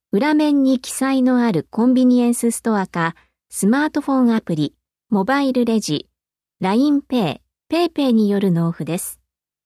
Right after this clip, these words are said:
スマートフォンによる納付について詳しくは、区ホームページをご覧ください。休日窓口、納付や納付相談ができます。毎月第二日曜日、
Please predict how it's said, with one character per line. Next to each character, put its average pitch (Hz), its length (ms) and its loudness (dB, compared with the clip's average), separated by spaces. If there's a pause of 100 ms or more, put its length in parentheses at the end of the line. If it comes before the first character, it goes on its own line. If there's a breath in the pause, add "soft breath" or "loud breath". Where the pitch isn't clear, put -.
(400)
ス - 160 -4
マ 302 160 2
ー 311 40 -2
ト 320 120 -2
フ 277 100 -2
ォ - 40 0
ン 240 60 2
に 220 120 2
よ 202 120 0
る 190 200 0
納 214 180 0
付 240 140 -2
に 233 120 2
つ - 140 -4
い 226 100 0
て 190 140 -4
詳 - 280 -4
し - 120 -8
く 214 140 -2
は、 196 240 -2 (240 soft breath)
区 320 200 -2
ホ 277 180 0
ー 277 40 0
ム 285 140 2
ペ 294 160 -2
ー 277 40 -2
ジ 214 160 -2
を 190 100 0
ご 175 120 -4
覧 175 200 -2
く - 120 -8
だ 170 100 -4
さ 180 200 -6
い。 143 140 -6 (1600)
休 285 180 2
日 320 300 0
窓 254 280 0
口、 185 380 -6 (440)
納 262 220 2
付 269 160 -2
や 233 220 0
納 233 220 0
付 339 120 -4
相 339 220 -2
談 254 220 0
が 185 120 -4
で 165 120 -6
き - 100 -8
ま 165 160 -2
す。 - 200 -12 (760)
毎 269 240 -2
月 254 380 -2
第 240 260 -2
二 285 140 2
日 247 340 2
曜 214 220 0
日、 151 200 -6